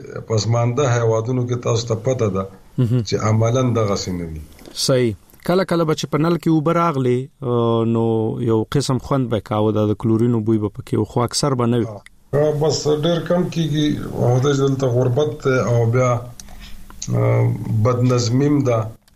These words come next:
Speaker 2: مهم.
Speaker 1: آ، یو سړی خپله وظیفه په صحیح طریقې سره اجرا کوي نه.
Speaker 2: مهم.
Speaker 1: آ، دا موږ وینو دلته کې په ډیره اسماعیل خان کې.
Speaker 2: مهم.
Speaker 1: او د ژوب دا منطقي چې دي، د ډیره غازي خان منطقي چې دي.
Speaker 2: مهم.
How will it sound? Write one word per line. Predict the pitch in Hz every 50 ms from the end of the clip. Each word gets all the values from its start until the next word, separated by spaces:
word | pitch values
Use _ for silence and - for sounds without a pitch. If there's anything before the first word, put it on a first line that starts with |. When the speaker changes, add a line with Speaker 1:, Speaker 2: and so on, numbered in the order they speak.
| - -
Speaker 2:
مهم. | 127 123 123 123 110 101 101
Speaker 1:
آ، | - - 123 123
یو | 127 127 139 143
سړی | 131 - 143 135 135 127
خپله | 117 - - - 123 123
وظیفه | 120 123 117 113 117 117 - 127
په | 120 - 117
صحیح | 107 - 113 113 117
طریقې | 113 - 117 110 110 107 - 120 110
سره | 101 - 110 104 107
اجرا | 107 104 101 98 101 101 98 95
کوي | 101 - 101 95
نه. | 85 80 78 - - - - - -
Speaker 2:
مهم. | 135 131 131 131 113 101 110 - _ _ - - - -
Speaker 1:
آ، | 117 117 131
دا | 131 131 165 175
موږ | 185 190 190 190 185
وینو | 196 196 185 175
دلته | 175 180 170 139 175
کې | 165 - 165 160 160 131 127
په | 147 139 139 139 139 135 135 127
ډیره | 131 131 131
اسماعیل | 131 123 113 - 127 127 127 123
خان | 117 - 156 151 131 110 -
کې. | - 90 80 78 - - - - 151
Speaker 2:
مهم. | 135 123 127 123 110 104 - - - _ _ _ _ - - - -
Speaker 1:
او | - 113 117 123 123
د | 123 131 131
ژوب | 120 117 131 147 143 139 131 131
دا | 135 135
منطقي | 131 131 127 123 117 127 120 - - 127 120
چې | 113 123
دي، | 123 120 120 120 120
د | 117 120 117
ډیره | 120 120 117 120
غازي | 110 117 117 113 113 117
خان | 104 127 131 131
منطقي | 131 123 120 113 110 107 110 104 107 113 107 104
چې | 101 107
دي. | 104 110 139 139 139 - - - - - - -
Speaker 2:
مهم. | 135 127 131 135 123 110